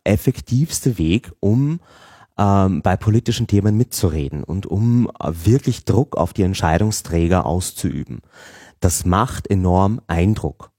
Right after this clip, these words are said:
wenn da normale Menschen anrufen und man muss mit denen keine elendslangen Gespräche führen. Einfach nur zu sagen, äh, ich, äh, bin gegen dieses Überwachungspaket, äh,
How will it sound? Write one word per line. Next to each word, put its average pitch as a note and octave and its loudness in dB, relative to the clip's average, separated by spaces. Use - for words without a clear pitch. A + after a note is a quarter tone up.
wenn F#2 0
da F#2+ 2
normale F2+ 2
Menschen G#2+ 0
anrufen F2 -4
und G2+ 0
man F#2+ 2
muss A2+ -2
mit B2 2
denen G#2 4
keine G#2 2
elendslangen G2 0
Gespräche F#2 -2
führen. - -12
Einfach G#2+ 0
nur A2+ 2
zu - -4
sagen, F2+ 0
äh, F#2 4
ich, - -8
äh, F2+ 2
bin G#2+ 0
gegen B2 0
dieses A#2 -2
Überwachungspaket, C#3 -2
äh, F#2+ 4